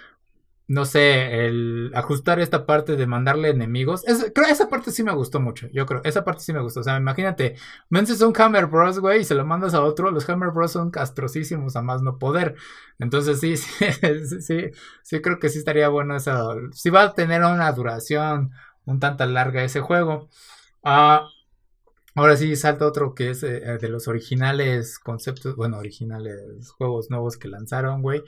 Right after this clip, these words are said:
El mister Game and Watch, que nada más es una consola, eh, consola portátil, entre comillas, güey. No sé, es una...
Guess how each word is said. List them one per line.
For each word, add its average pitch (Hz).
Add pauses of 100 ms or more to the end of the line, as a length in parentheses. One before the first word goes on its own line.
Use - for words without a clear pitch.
(340)
El 113
mister 117
Game 143
and 135
Watch, 151 (360)
que 117
nada 139
más 151
es -
una 139
consola, 147
eh, 117 (720)
consola 127
portátil, 120
entre 107
comillas, 131
güey. 160
No 254
sé, 254
es 214
una... 254